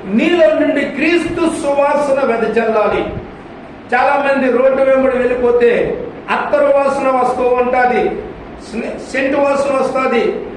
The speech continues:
ఆయన బట్టలకు వేసుకున్నాడో తెలియదు, శరీరానికి వేసుకున్నాడో తెలియదు, కానీ అత్తరు వాసన, సెంటు వాసన తప్పనిసరిగా ఆయనలో ప్రవహిస్తూ ఉంటది. కనుక ఇక్కడ చెప్తున్నాడు,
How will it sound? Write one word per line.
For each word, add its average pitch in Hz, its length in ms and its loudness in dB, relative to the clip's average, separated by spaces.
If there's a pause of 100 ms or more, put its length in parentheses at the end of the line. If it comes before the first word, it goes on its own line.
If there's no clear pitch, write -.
(120)
ఆయన 262 180 0
బట్టలకు 262 500 0
వేసుకున్నాడో 269 420 0
తెలియదు, 254 640 0
శరీరానికి 262 580 -2
వేసుకున్నాడో 254 480 -2
తెలియదు, 233 440 -2
కానీ 214 580 -2 (240)
అత్తరు 262 320 0
వాసన, 240 680 0
సెంటు 277 360 -2
వాసన 240 320 0
తప్పనిసరిగా 226 760 -2
ఆయనలో 240 640 2 (340)
ప్రవహిస్తూ 254 580 0
ఉంటది. 240 480 0
కనుక 269 640 -2 (200)
ఇక్కడ 240 160 2
చెప్తున్నాడు, 247 920 2